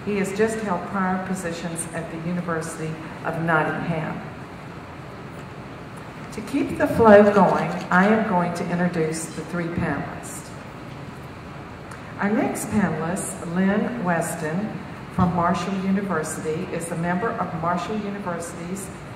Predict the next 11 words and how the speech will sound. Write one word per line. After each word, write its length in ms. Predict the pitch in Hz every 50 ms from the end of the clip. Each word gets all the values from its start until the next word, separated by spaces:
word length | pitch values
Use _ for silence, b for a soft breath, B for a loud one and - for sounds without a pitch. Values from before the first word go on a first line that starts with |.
| - - -
Higher 300 | - 175 180 185 208 220
Education 920 | - 196 190 190 - - - 185 165 160 160 - - 175 175 175 - - - - 180
Learning 320 | 226 254 247 220 185 165
Problems, 640 | - 180 160 143 135 - - - - - - - - - - - - - -
help, 340 | - - 311 - - - - - - - - 160
the 60 | 170
acronym 840 | - - 170 170 170 - 202 190 185 156 143 147 151 151 185 - - - - - - -
H 280 | 165 175 175 - - -
E 140 | 190 190 -
L 240 | 160 165 175 170 - -
P. 140 | 185 170 147